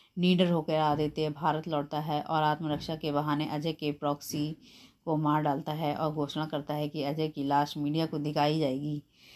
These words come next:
विनोद के साथी घिरे हुए और कोई अन्य विकल्प न होने के कारण उसके खिलाफ हो गए। खुद को बचाने के लिए उन्होंने अजय को गुप्त रूप से भारत लौटाया और मार डाला। हालांकि अजय के जागने पर यह पता चला कि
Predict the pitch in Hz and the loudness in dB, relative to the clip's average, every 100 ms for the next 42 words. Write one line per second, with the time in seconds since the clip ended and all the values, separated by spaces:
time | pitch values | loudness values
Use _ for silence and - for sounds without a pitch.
0 | - _ - 165 185 180 151 - 143 147 | -20 _ -2 2 2 2 -2 2 0 0
1 | 160 156 160 _ _ - _ _ _ _ | -2 -4 -6 _ _ -20 _ _ _ _
2 | - 190 190 190 170 165 - 156 160 160 | -2 4 6 6 6 2 2 2 2 0
3 | 165 160 160 160 156 151 156 160 160 151 | -2 0 0 -2 0 -2 0 -2 0 -2
4 | 156 156 151 147 147 156 156 170 - 156 | -2 -4 -2 0 0 -2 -6 -10 -2 4
5 | 147 156 - 147 156 147 147 - - - | 4 4 0 -2 2 2 0 -14 -20 -20
6 | _ _ _ _ - _ - _ _ _ | _ _ _ _ -20 _ -20 _ _ _
7 | 208 196 208 185 175 175 208 202 185 165 | 2 6 8 8 8 6 4 2 2 6
8 | 170 175 196 180 175 185 - - - _ | 6 6 6 6 4 2 -4 -16 -20 _
9 | _ - 170 175 190 165 170 170 170 156 | _ -10 -4 0 2 2 0 -2 -2 -2
10 | 156 170 160 165 170 170 165 185 151 156 | -2 2 2 0 2 4 4 2 2 2
11 | 156 156 156 147 147 151 151 156 156 160 | 4 4 4 4 4 4 4 2 2 2
12 | 156 156 151 165 151 151 147 147 160 160 | 0 0 0 0 -2 2 4 4 4 2
13 | 151 151 151 165 151 156 147 147 147 147 | 0 0 0 -2 -2 -4 -2 0 0 0
14 | 151 | -2